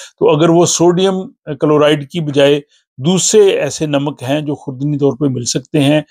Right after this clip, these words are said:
تو ان کو بھی استعمال کرنے سے، اے، یہ جو زیادہ نمک کے اثرات ہیں ان سے بھی بچا جا سکتا ہے، اور کھانا جو ہے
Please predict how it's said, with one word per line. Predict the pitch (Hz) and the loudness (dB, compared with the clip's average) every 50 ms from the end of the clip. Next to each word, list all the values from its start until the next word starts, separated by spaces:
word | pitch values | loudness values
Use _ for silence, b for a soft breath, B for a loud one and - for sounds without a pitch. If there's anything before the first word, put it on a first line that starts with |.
| b b b b _ - | b b b b _ 0
تو | 151 156 165 - 208 | 0 2 2 0 0
ان | 196 180 | -2 0
کو | 180 190 | 0 0
بھی | 175 180 | 0 0
استعمال | 151 - - 160 143 139 139 135 131 | -2 -2 -2 0 2 2 2 2 2
کرنے | - 143 135 131 135 139 | -2 -4 -4 -2 -2 -2
سے، | 135 - - 147 160 160 B B B B B _ _ - | -2 0 0 0 0 -2 B B B B B _ _ 0
اے، | 143 139 139 139 135 135 | 2 4 4 4 4 2
یہ | 135 135 123 127 131 | 0 0 -2 -4 -4
جو | 123 131 131 131 127 127 127 - 131 | 0 2 2 2 2 2 -2 -4 -10
زیادہ | 120 110 127 139 147 151 160 156 | -6 -2 0 2 4 4 2 2
نمک | 147 143 139 139 143 135 - | 0 -2 -2 -4 -4 -6 -6
کے | 151 | -6
اثرات | 139 120 - - 131 131 131 - | -8 -6 -4 -2 0 0 0 0
ہیں | 147 147 151 - | -4 -6 -8 -8
ان | 160 156 139 | -12 -10 -8
سے | - 185 | -6 -4
بھی | 196 214 | -2 0
بچا | 190 196 196 196 180 | 0 2 2 2 4
جا | 185 190 185 | 4 4 2
سکتا | 151 156 165 - - 190 180 | 2 0 -4 -4 0 2 2
ہے، | 180 B B B B B B _ | 2 B B B B B B _
اور | - 160 151 - - | 0 0 0 -2 -4
کھانا | - - 151 151 156 170 180 | -4 -2 0 2 2 2 2
جو | 175 165 165 135 | 2 4 4 4
ہے | 139 156 | 4 2